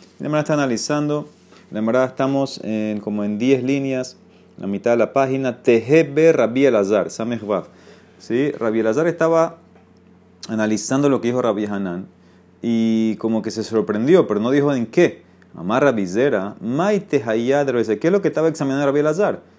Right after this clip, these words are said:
Amar Rav Sheshat, dijo Rav Sheshat, Gabra Rabba, que Rabbi Zera, alguien tan grande como Rabbi Zera, no sabe lo que estaba analizando Rab-, Rabbi Elazar. Lo Yadam Mai Tehayad Rabbi Elazar. Ka-, Kasha le de Shmuel Rabbe. Él tenía una kasha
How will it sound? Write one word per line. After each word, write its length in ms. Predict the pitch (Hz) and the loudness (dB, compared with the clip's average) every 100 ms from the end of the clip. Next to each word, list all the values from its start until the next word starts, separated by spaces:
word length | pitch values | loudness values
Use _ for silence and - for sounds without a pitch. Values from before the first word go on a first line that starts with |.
| _ - | _ -12
Amar 240 | 85 123 | -2 2
Rav 140 | 143 - | 4 2
Sheshat, 880 | 87 - 101 143 113 98 95 95 104 | -2 -4 2 4 4 2 2 0 0
dijo 180 | 151 | -2
Rav 140 | 101 92 | -2 -4
Sheshat, 320 | 92 101 92 | -4 -6 -4
Gabra 540 | 104 135 110 98 98 | -2 -2 0 -2 0
Rabba, 580 | 98 101 92 95 92 90 | -2 -2 -4 -2 -6 -6
que 160 | - 101 | -4 -4
Rabbi 340 | 98 92 95 | -2 -4 -6
Zera, 300 | 92 113 107 | -4 -2 0
alguien 260 | 92 113 120 | -2 -4 -6
tan 200 | 107 92 | -8 -6
grande 200 | 98 123 | -6 -6
como 220 | 117 98 | -6 -6
Rabbi 240 | 90 82 | -6 -6
Zera, 220 | 82 113 117 | -4 -2 -2
no 260 | 104 123 | -2 -2
sabe 320 | 139 - 135 | -2 0 2
lo 140 | 151 131 | 2 0
que 60 | |
estaba 280 | 104 - 117 | -4 -2 0
analizando 600 | 139 123 98 - 110 139 | 0 -2 -4 -6 -6 -4
Rab-, 300 | 131 107 90 95 | -2 -4 -4 -4
Rabbi 160 | 101 | -2
Elazar. 480 | 101 82 98 139 139 - - - - | -2 -2 -2 -2 -4 -12 -20 -18 -2
Lo 200 | 113 139 | 4 6
Yadam 400 | 139 117 123 120 | 6 4 2 0
Mai 160 | 127 | -2
Tehayad 340 | 131 117 110 120 | 0 0 2 0
Rabbi 180 | 104 | 0
Elazar. 400 | 113 95 - - - - _ _ _ _ - | -2 -2 -4 -8 -10 -20 _ _ _ _ -12
Ka-, 220 | - 127 | -4 -2
Kasha 380 | - 185 - 170 | 2 0 2 0
le 180 | 131 101 | 2 2
de 80 | 120 | 0
Shmuel 320 | 127 113 98 | -2 -6 -4
Rabbe. 540 | 123 143 208 220 135 - _ _ - | -2 0 0 0 -2 -10 _ _ -2
Él 340 | 175 202 185 | 2 2 2
tenía 220 | 151 139 | 2 0
una 240 | 165 156 160 | 0 -4 -4
kasha 680 | - 214 185 - 104 113 | -2 0 -2 -2 -2 -2